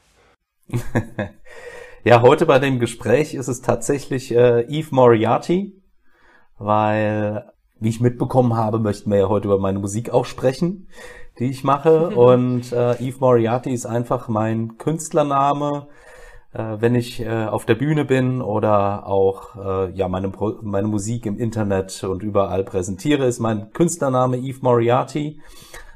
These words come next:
Und genau, deswegen ist, wäre das für heute vorrangig der Name. Ich glaube, es geht auch ein bisschen um meinen richtigen Namen im, im echten Leben, würde ich sagen.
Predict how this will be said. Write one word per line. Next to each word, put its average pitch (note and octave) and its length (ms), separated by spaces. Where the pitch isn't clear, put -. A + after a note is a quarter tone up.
Und A2+ 920
genau, F2+ 300
deswegen G#2 420
ist, A2+ 200
wäre A2 220
das G#2+ 180
für - 200
heute B2 480
vorrangig D3+ 580
der D#3 80
Name. C3+ 500
Ich - 120
glaube, A#2 360
es A#2 180
geht - 220
auch - 280
ein G2 160
bisschen G2+ 320
um G2 100
meinen F#2 400
richtigen B2+ 480
Namen A#2+ 580
im, A2 360
im C#3 160
echten - 420
Leben, G2+ 320
würde G2 200
ich - 100
sagen. F2 380